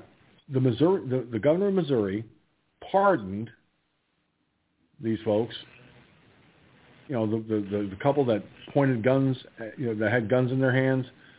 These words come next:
when, uh, when, when the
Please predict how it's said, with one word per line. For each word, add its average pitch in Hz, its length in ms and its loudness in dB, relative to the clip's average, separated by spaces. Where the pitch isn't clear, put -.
when, 110 400 2
uh, 98 420 2
when, 107 180 4
when 107 180 6
the 98 220 2